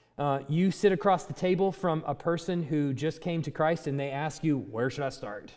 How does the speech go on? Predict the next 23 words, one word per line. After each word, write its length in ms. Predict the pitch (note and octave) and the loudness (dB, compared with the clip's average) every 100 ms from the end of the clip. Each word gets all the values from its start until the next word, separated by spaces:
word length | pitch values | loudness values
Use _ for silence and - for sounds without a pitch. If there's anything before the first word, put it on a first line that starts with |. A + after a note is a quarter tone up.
| _ _ | _ _
Right? 240 | B2+ C3 - | -6 -6 -6
"I 60 | |
want 180 | B2 C3 | -6 -4
to 60 | B2 | -2
read 180 | C3+ B2 | 0 0
the 60 | |
Bible. 280 | A#2+ C3 B2+ | 0 0 0
Where 160 | A#2 C3 | -2 -4
should 180 | - | -4
I 20 | A#2+ | -10
start?" 320 | - B2 - _ _ _ _ _ - | -10 -12 -14 _ _ _ _ _ 0
Well, 140 | F#3 | 6
it 80 | G#3 | 6
depends 460 | F#3+ - G#3 C4 G#3+ | 6 4 4 6 6
on 120 | F#3 | 6
what 180 | G#3 F3+ | 4 4
they 160 | G3 | 4
need, 480 | F3+ G#3+ B3+ A2+ - - - _ - | 6 6 6 4 -4 -16 -20 _ -2
right? 260 | D3+ F#3+ - - - - | 0 0 -2 -20 -12 0
I 60 | |
mean, 280 | E3+ E3+ D3+ - - _ _ | 2 2 0 -6 -20 _ _
any 260 | A3+ E4 E4 | 8 10 10
book, 600 | C3+ A3 - - - - | 12 12 12 10 -6 -8